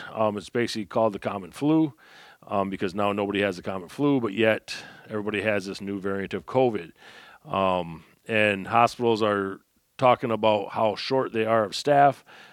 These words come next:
but yet they want to fire people that don't want to get a simple vaccination. So, like, for myself, I'm not vaccinated, won't be, ever be.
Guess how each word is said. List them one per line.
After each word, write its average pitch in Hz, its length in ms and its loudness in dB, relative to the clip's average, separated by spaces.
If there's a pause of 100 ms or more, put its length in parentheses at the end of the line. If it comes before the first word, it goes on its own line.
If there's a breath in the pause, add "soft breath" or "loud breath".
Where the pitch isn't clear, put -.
(140 loud breath)
but 101 160 -4
yet 113 560 2
they 104 160 0
want 107 360 2 (120)
to 104 320 -4
fire 120 360 2
people 110 460 -2
that 95 300 -6
don't 104 180 -2
want 101 160 -2
to 98 80 -6
get 95 160 -4
a 92 80 -6
simple 95 320 -10
vaccination. 90 800 -8 (400 loud breath)
So, 113 240 2
like, 113 160 2
for 110 120 -8
myself, 123 760 4
I'm 101 120 -10
not 101 200 -2
vaccinated, 107 560 0
won't 101 240 -4
be, 104 180 -2
ever 98 200 -2
be. 98 340 -8